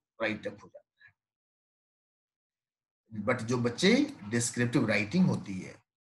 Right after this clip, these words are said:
जो descriptive writing होती है यह personalized होता है।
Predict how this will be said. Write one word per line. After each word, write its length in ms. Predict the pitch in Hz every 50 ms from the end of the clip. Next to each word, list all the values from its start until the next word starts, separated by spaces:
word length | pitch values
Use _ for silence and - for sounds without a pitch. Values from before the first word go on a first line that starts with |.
| _ _ _
जो 160 | 92 98 110 110
descriptive 680 | 101 104 104 - - - 107 101 - - 156 170 175
writing 420 | 147 120 104 101 95 - 175 196 190
होती 320 | 185 185 185 202 202 196
है 240 | 202 208 208 208 - - - - - _ _ _
यह 160 | 110 110 110 113
personalized 880 | - 113 107 - - 101 101 98 101 101 104 107 113 117 117 110 107
होता 300 | 104 98 92 90 - 92
है। 280 | 87 85 85 - -